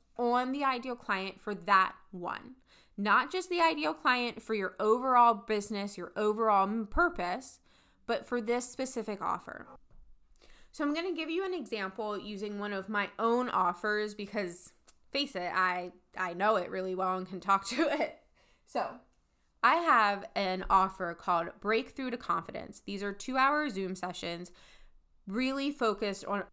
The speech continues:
overcoming limiting beliefs, self-sabotaging behaviors, and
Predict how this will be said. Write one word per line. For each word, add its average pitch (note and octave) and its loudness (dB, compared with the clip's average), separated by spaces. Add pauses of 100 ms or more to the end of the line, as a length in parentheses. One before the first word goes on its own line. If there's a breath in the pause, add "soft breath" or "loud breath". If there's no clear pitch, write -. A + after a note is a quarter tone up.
(140)
overcoming G#3+ 0
limiting G#3+ -4
beliefs, F#3 -6
self-sabotaging F3+ -2
behaviors, F3+ -4 (340 loud breath)
and G3+ -4